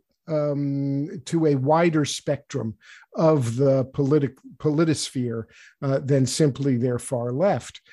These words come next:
Um, it also represents perhaps a first blow by, uh, Joe Biden, who is just tired of the whining about his performance, tired of getting savaged by his own party.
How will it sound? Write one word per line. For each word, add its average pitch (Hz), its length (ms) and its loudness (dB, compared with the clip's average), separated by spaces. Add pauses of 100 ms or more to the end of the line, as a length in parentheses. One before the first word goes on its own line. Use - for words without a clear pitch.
(300)
Um, 156 260 -2
it 165 140 0
also 175 360 4
represents 143 920 0
perhaps 139 760 -2 (460)
a 135 1080 2 (320)
first 180 600 -4
blow 147 500 2
by, 127 640 -4 (340)
uh, 143 140 -4
Joe 147 300 2
Biden, 139 600 0
who 143 600 -2
is 143 180 -6
just - 380 -8
tired 160 480 2
of 120 100 -4
the 131 80 -2
whining 143 560 0 (400)
about 143 520 0
his 139 240 -2
performance, 143 800 0
tired 160 480 0
of 127 120 -2
getting 139 340 -2
savaged 147 640 -4
by 139 160 -2
his 131 240 -2
own 131 220 -2
party. 156 480 -4